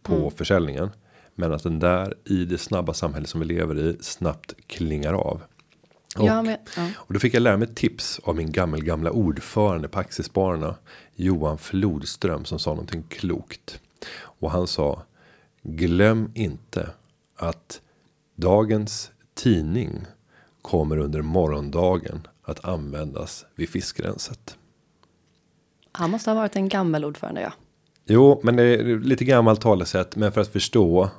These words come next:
Speaker 1: att nyheter, de försvinner snabbt och snart så kommer vi stå och rensa fisk på de där papperna. Fast det
Speaker 2: Mm.
Speaker 1: finns ingen människa som rensar fisk nu för tiden,
Speaker 2: <laughs>
Speaker 1: så att
Speaker 2: Du, du talar med göteborgare.
Speaker 1: Ja.
Speaker 2: Eh, nej,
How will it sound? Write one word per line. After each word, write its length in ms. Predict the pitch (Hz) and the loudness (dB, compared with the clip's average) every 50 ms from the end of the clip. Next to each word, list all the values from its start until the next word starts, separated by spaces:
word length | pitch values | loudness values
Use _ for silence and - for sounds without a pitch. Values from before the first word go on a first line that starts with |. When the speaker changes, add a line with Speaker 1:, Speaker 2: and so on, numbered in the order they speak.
| - _ - | -14 _ -4
Speaker 1:
att 200 | 98 98 - - | -2 -2 -2 -2
nyheter, 960 | - 101 104 107 104 98 90 80 98 101 95 90 - - 104 95 95 95 - - | 2 4 6 6 6 6 4 2 2 2 2 0 0 2 2 4 4 4 2 2
de 180 | 107 98 90 | 0 0 0
försvinner 380 | 85 95 90 - 101 90 82 85 | 0 0 2 2 2 2 2 0
snabbt 480 | 82 - 80 76 78 78 - - - - | -2 -2 -2 -2 -2 -4 -6 -10 -8 -6
och 140 | - 92 | -4 -4
snart 320 | - - 90 80 78 78 - | -2 0 0 0 0 0 -2
så 60 | 85 | -4
kommer 200 | - - 82 82 | -4 -2 -2 -2
vi 60 | 78 | -4
stå 240 | 76 - 87 78 76 | -4 -2 -2 -2 -2
och 400 | 76 - - - 87 80 80 78 | -2 -4 -4 -4 -2 0 0 0
rensa 300 | 78 80 76 76 - 87 | 0 -2 -2 -4 -6 -6
fisk 540 | 80 - 87 - - - - - - - - | -4 -2 -4 -4 -4 -8 -12 -12 -14 -18 -10
på 100 | - - | -8 -6
de 80 | 82 78 | -4 -4
där 80 | 71 | -4
papperna. 380 | 69 80 85 - - - - 67 | -6 -8 -10 -10 -8 -8 -8 -8
Fast 180 | 71 82 - _ - - 85 82 | -8 -12 -14 _ -8 -6 -4 -4
det 40 | 87 | -4
Speaker 2:
Mm. 60 | 82 | -4
Speaker 1:
finns 120 | 87 87 82 | -2 -2 -2
ingen 140 | 78 78 76 | -2 -2 -4
människa 240 | 80 78 - - | -4 -6 -6 -4
som 160 | - 101 92 85 | -2 -2 0 0
rensar 280 | 80 - - - 170 | -2 0 2 4 4
fisk 360 | - - 120 107 - - 208 | 6 6 6 6 8 8 6
nu 60 | - 113 | 6 6
för 100 | - 190 | 4 2
tiden, 380 | - - 175 160 113 110 107 - - | 2 2 0 2 0 0 0 -2 -4
Speaker 2:
<laughs> 120 | - - - | -6 0 2
Speaker 1:
så 60 | 123 | 2
att 240 | - - - - - | 2 2 -2 -10 -6
Speaker 2:
Du, 80 | 139 | -4
du 160 | 139 139 147 | -2 -2 -2
talar 240 | 143 - 185 180 165 | 2 4 4 4 4
med 160 | 160 160 147 | 4 2 2
göteborgare. 480 | 151 151 - 165 190 202 160 143 160 185 - - - - - - | 0 0 -2 0 0 2 2 2 0 0 -4 -8 -14 -6 0 4
Speaker 1:
Ja. 200 | 104 95 90 90 | 6 6 6 6
Speaker 2:
Eh, 40 | |
nej, 420 | 190 190 180 180 180 175 175 175 | 4 4 4 4 4 4 4 4